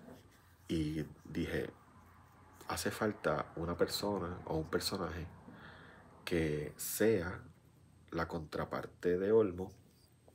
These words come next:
pero a la misma vez no sea una carga en la historia". Porque muchos escritores recurren al sidekick, ¿no? Que es que el héroe todopoderoso tiene este sidekick que está aprendiendo de él.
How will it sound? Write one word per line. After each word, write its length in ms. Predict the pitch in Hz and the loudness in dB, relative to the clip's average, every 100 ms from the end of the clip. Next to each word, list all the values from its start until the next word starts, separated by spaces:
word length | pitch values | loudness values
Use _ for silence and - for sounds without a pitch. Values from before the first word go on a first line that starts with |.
| - - - - - - - - - _ _ - - - _ _ - _ | -20 -20 -20 -20 -20 -20 -20 -20 -20 _ _ -18 -18 -18 _ _ -20 _
pero 180 | 101 82 | 4 4
a 40 | |
la 100 | 76 | 2
misma 280 | 82 87 90 | -2 -6 -4
vez 120 | 107 | -4
no 120 | 92 | -4
sea 160 | 85 85 | -6 -4
una 180 | 92 90 | -6 -4
carga 580 | - 92 87 80 78 - - _ - | -4 -2 -2 -4 -8 -10 -20 _ -8
en 160 | - 73 | -4 -2
la 60 | |
historia". 600 | - - - 64 - - - - - - - - - | -4 -6 -4 -4 -4 -10 -16 -20 -16 -12 -10 -12 -4
Porque 260 | - 90 92 | -2 0 0
muchos 260 | 104 135 | 0 0
escritores 520 | 127 - 117 117 110 110 | 0 -2 2 4 4 2
recurren 520 | 107 117 104 90 85 82 - | 2 2 0 -2 -8 -10 -2
al 260 | 85 78 73 | 0 2 0
sidekick, 640 | - 82 - - - - - - - - | 2 4 2 -4 -8 -10 -12 -20 -20 -8
¿no? 280 | 80 87 - | -4 -4 -6
Que 140 | - | -6
es 40 | - | -6
que 460 | - 90 80 - - - - - - - - | 0 2 2 -4 -10 -16 -18 -18 -20 -20 -6
el 180 | - - | 0 0
héroe 220 | - 87 | 2 2
todopoderoso 880 | 87 87 90 90 90 92 82 - - - - - - - | 4 6 6 6 8 6 4 0 -4 -10 -20 -20 -20 -16
tiene 180 | - 71 | -8 -6
este 160 | 71 - | -4 -4
sidekick 460 | - 82 80 - | 0 0 -2 -4
que 80 | - | -6
está 160 | 73 73 | -4 -4
aprendiendo 500 | 80 76 78 80 80 | -4 -6 -6 0 0
de 80 | |
él. 80 | - | 0